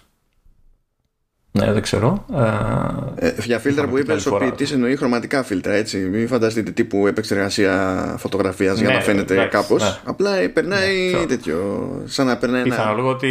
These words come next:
Speaker 1: κάνει κάποια ασπρόμαυρα, κάποια μονόχρωμα, κάποια πιο έντονα, κάπως έτσι, το κλασικό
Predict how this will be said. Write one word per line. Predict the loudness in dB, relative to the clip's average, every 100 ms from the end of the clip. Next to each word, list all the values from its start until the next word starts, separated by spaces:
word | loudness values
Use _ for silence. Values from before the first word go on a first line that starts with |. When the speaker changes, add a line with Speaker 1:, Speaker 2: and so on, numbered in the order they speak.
| 2 2 0 -2 -2 -2
Speaker 1:
κάνει | -2 -2 -2
κάποια | -2 2 2
ασπρόμαυρα, | 2 0 0 2 2
κάποια | -2 0 0
μονόχρωμα, | 2 0 0 0 0
κάποια | -2 -2 -2
πιο | 0 0
έντονα, | 0 0 -2 -4
κάπως | -6 -8 -4
έτσι, | -4 -2 -2
το | -2
κλασικό | -2 -2 -2 -4 -2 -4 -6 -8